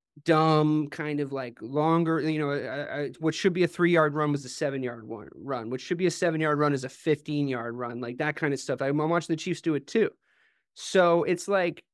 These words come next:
I don't know, maybe, maybe it's a longevity thing. Maybe they're, they're like, you know, they're professionals. They're coming into the playoffs. They're like, "Well, we gotta save our legs here," or, like, "It's not a contract year," or whatever the fuck. But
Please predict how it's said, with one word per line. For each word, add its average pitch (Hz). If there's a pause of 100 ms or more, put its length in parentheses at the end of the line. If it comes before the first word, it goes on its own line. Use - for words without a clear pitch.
(320)
I 185
don't 269
know, 269
maybe, 165
maybe 165
it's 185
a 190
longevity 170
thing. 170
Maybe 143
they're, 135
they're 135
like, 131 (240)
you 147
know, 131
they're 135
professionals. 156
They're 123
coming 147
into 139
the 131
playoffs. 151
They're 135
like, 117
"Well, 143
we 151
gotta 160
save 156
our 147
legs 156
here," 127
or, 120
like, 117
"It's 135
not 143
a 135
contract 156
year," 127
or 131
whatever 131
the 120
fuck. 127 (580)
But 160